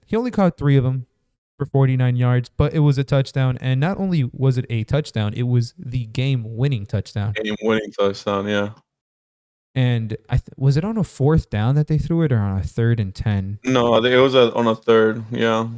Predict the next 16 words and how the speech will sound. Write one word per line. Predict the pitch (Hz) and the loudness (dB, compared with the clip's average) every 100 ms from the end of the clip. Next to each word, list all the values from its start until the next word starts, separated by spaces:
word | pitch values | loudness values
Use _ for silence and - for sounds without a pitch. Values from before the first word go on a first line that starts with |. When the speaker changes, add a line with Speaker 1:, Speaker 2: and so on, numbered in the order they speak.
| 127 | -8
Speaker 2:
a | 120 | -4
third | 113 113 143 | 0 0 0
down. | 113 117 113 113 - | 2 2 0 -2 -2
Um, | 110 107 110 120 | 2 2 0 -4
Speaker 1:
Yeah, | 123 113 110 117 - | -2 -2 -4 -8 -8
yeah, | - 147 | 0 4
Speaker 2:
it | |
Speaker 1:
it | |
Speaker 2:
was | 147 | 4
a | 131 | 4
Speaker 1:
was | 123 | 6
on | |
a | |
Speaker 2:
really | 131 | 6
Speaker 1:
third. | 120 | 6
Speaker 2:
nice, | 120 117 - | 4 0 -4